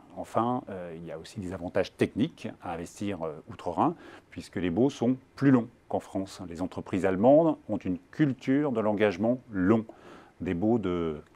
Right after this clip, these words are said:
quinze, vingt ans sont monnaie courante en Allemagne. Une bénédiction pour les investisseurs longs, long terme qui recherchent des cash flows sécurisés.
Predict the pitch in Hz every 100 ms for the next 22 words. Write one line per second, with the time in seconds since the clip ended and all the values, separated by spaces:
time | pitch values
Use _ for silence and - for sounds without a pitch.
0 | - 117 113 120 123 98 87 85 110 117
1 | 123 127 135 123 - 127 123 120 117 117
2 | 104 131 - - 123 120 110 104 101 98
3 | - 101 87 82 123 123 107 - - 139
4 | 143 98 95 95 95 - - 98 80 85
5 | 123 135 - - - - - 92 117 123
6 | 160 156 113 - 92 90 98 107 131 131
7 | - 95 98 - 117 147 - _ - -
8 | 113 120 104 82